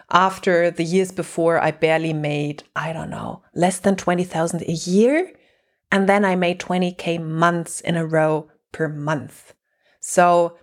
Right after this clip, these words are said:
it's not about, like, money can show up in many different ways. And I will actually make a podcast epi-, episode of that. So don't fixate on that.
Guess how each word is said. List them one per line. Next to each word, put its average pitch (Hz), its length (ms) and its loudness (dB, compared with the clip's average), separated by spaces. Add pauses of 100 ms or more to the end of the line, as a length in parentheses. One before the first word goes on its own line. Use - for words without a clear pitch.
(500)
it's 208 280 0
not 220 300 4
about, 190 520 0 (280)
like, 202 240 0 (560)
money 196 380 2
can 170 200 -2
show 190 280 2
up - 200 -4
in 185 300 -4
many 220 280 4
different 165 500 -2
ways. 196 400 0
And 175 100 0
I 165 60 2
will 170 200 0
actually 165 280 -6
make 156 180 -6
a - 60 -14
podcast 147 400 -6
epi-, 156 280 -8
episode 151 360 -4
of 143 100 -8
that. 185 260 0 (220)
So 170 180 2
don't 202 360 2
fixate 185 440 0
on 165 120 -4
that. 226 320 -2